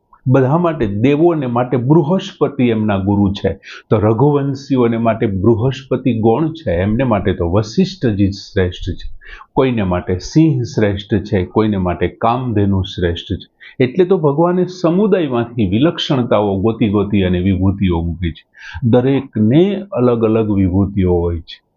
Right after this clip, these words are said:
કુલ બ્યાસી વિભૂતિઓના વર્ણનમાં ભગવાને બધી જ જગ્યાએ અસ્મિ શબ્દ વાપરો, બે જગ્યાએ વિધિ શબ્દ વાપરો છે અને આ જગ્યાએ અવગચ્છ શબ્દ, તું એમને સમજ. જો બે જગ્યાએ વ-,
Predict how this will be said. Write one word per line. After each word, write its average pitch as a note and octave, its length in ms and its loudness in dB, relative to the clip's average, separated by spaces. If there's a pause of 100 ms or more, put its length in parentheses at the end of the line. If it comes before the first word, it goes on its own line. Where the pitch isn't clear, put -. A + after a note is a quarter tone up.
(420)
કુલ A2+ 180 2
બ્યાસી G#2 540 0
વિભૂતિઓના G#2+ 800 2
વર્ણનમાં F#2+ 680 2
ભગવાને F#2+ 640 0
બધી A#2+ 280 2
જ D#3+ 140 -6
જગ્યાએ F#2+ 520 0
અસ્મિ C3 560 2
શબ્દ G2 380 -4
વાપરો, F2+ 500 -2
બે C3+ 220 2
જગ્યાએ G2+ 720 -2
વિધિ G2+ 420 0
શબ્દ G2 420 -4
વાપરો E2+ 440 -4
છે - 220 -18 (340)
અને G2 220 2
આ F#2 160 0
જગ્યાએ G#2 540 0
અવગચ્છ G#2 800 -2
શબ્દ, F#2 420 -2
તું C3 420 2
એમને G#2 480 0 (220)
સમજ. B2 360 2 (1120)
જો F3 100 4
બે B2 260 0
જગ્યાએ C3+ 680 2
વ-, F#2 760 0